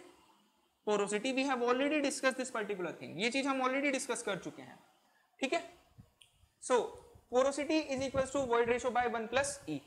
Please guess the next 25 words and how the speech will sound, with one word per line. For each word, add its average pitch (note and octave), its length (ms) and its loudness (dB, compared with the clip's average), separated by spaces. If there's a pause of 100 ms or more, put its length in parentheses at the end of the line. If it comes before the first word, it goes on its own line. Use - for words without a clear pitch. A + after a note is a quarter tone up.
यानी B3 180 2
कि D4 100 0
इसके D4+ 180 -2
हिसाब C4 220 -2
से C4+ 100 0
अगर C4 140 2
हम B3 100 -2
calculate A#3+ 420 -4
करें A#3+ 160 2
तो C#4+ 100 -2
what A3+ 240 2
is B3+ 100 0
the C4 120 0
value B3+ 240 0
of C4 100 -8
porosity, C4 440 6
porosity B3 320 2
की B3+ 60 -4
वैल्यू A#3+ 240 -2
क्या B3+ 100 0
निकल B3+ 220 0
कर B3+ 120 4
आ B3+ 80 6
रही B3+ 180 0
है, D4+ 100 -2